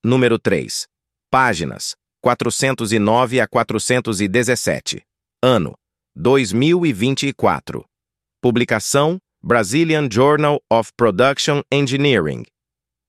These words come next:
Resumo. Estudos laboratoriais são necessários em diversas áreas e visam o aumento de eficiência em fabricação, produção, transporte e outras funções, sendo parte destes estudos feitos em universidades,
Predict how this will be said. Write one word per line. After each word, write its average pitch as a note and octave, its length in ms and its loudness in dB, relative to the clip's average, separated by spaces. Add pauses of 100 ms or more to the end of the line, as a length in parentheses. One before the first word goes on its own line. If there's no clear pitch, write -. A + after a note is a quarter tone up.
(500)
Resumo. A#2 500 0 (460)
Estudos C#3+ 520 0
laboratoriais A2+ 960 2
são F#2 200 -2
necessários F#2+ 720 -2
em G#2+ 140 0
diversas F2+ 640 -2
áreas F#2 460 -2
e A#2+ 120 -2
visam B2 440 0
o G#2+ 60 4
aumento A2+ 400 0
de G2 100 -4
eficiência G#2 640 -2
em F2 120 -2
fabricação, G2+ 840 -2 (180)
produção, G#2+ 600 0 (200)
transporte B2 800 0
e D3+ 140 0
outras C#3+ 400 2
funções, G2+ 680 -2 (260)
sendo D3 340 0
parte A2+ 460 0
destes G2 480 -2
estudos G2 520 -2
feitos A#2 480 -2
em F#2+ 140 0
universidades, F#2+ 1040 -2